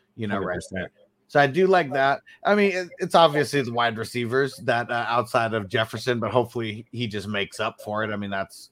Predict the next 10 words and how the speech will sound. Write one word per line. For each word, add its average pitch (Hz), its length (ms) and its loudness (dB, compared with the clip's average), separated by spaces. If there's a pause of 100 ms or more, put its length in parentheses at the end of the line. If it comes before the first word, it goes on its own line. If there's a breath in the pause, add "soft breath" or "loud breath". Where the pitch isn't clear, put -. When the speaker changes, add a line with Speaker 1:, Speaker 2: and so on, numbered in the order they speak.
(100)
Speaker 1:
why 95 220 -4
you 92 100 -8
go 92 240 -6
hero 98 320 -4
wide 90 300 -4
receiver. 90 500 -10 (260 soft breath)
Speaker 2:
Right, 98 200 0
Speaker 1:
'Cause, 147 80 0
Speaker 2:
right. 123 120 4
Speaker 1:
yeah, 110 220 2